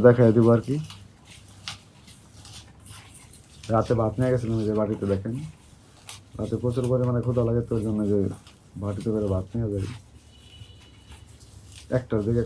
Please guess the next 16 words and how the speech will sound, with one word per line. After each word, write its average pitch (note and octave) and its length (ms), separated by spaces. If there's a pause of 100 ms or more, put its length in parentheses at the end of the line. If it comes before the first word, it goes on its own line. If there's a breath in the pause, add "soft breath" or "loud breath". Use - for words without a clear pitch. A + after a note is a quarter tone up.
খাওয়ার B2+ 240 (240)
পর B2+ 160 (1600)
একটা B2 220
থেকে C3 240
দুইটা C#3 260
পর্যন্ত C3 300 (220)
একজন, B2 200 (200)
এই A2 80 (120)
একটা B2 160 (100)
থেকে C3 200 (240)
তিনটা C#3 280
পর্যন্ত B2+ 300
একজন B2 240
রেস্ট A#2+ 260
করে C3+ 160 (460)
ঘুমায়। A#2+ 340